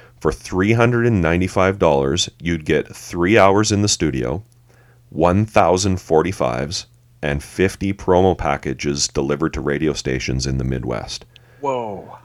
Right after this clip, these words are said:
Speaker 1: By nineteen fifty-eight, they were pressed, <laughs> by nineteen fifty-eight, they were pressing sixty thousand records a week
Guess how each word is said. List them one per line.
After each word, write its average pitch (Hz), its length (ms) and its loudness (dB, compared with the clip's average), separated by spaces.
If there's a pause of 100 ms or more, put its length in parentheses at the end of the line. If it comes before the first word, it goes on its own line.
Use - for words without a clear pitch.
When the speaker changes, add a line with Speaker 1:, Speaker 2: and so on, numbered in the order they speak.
Speaker 1:
By 80 160 6
nineteen 104 460 2
fifty-eight, 98 760 -2
they 90 140 -4
were 82 140 0
pressed, 90 460 2 (380)
<laughs> - 400 -20
by 82 140 0
nineteen 95 340 2
fifty-eight, 85 460 -2
they 78 60 -2
were 76 140 0
pressing 80 420 0
sixty - 480 -2
thousand 87 500 2
records 80 380 0
a 92 80 0
week 76 360 -6